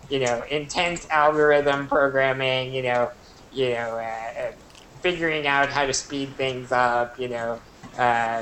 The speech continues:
stuff like that. A lot of times, uh, in my spare time, I'll play around with game servers because I love games, and someday I hope to be, you know, like, running games on the internet and be wildly rich that way. Um,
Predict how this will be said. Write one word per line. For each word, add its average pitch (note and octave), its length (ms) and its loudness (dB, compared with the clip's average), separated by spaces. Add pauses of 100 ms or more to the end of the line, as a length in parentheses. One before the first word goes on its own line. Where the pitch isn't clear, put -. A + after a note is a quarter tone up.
stuff - 340 -2
like A#2+ 180 -4
that. B2+ 280 0
A C#3 40 0
lot F#3 220 2
of F3 60 -6
times, D3+ 520 -6
uh, B2 280 -2
in C3 100 -6
my B2 120 -6
spare G3+ 360 -2
time, C3 260 -2
I'll A#2+ 100 -4
play C3+ 240 -4
around B2+ 260 0
with A#2+ 200 -10
game B2+ 300 -6
servers D3+ 560 -2 (440)
because C#3 260 -2
I C3 140 4
love B2+ 400 4
games, B2+ 420 -4
and A#2+ 300 -8
someday B2 440 -2
I A#2+ 40 -2
hope B2 220 -6
to - 60 -18
be, A#2 300 -10 (140)
you B2 80 -12
know, A2+ 140 -12 (220)
like, A2+ 180 -12 (220)
running A#2 260 -6
games A2+ 420 -10
on A2+ 140 -10
the A#2 80 -12
internet A#2 400 -12
and - 140 -20
be A2+ 160 -16
wildly A2+ 320 -8
rich A2+ 340 -10
that A2+ 180 -14
way. A#2 140 -16 (580)
Um, C#3+ 360 2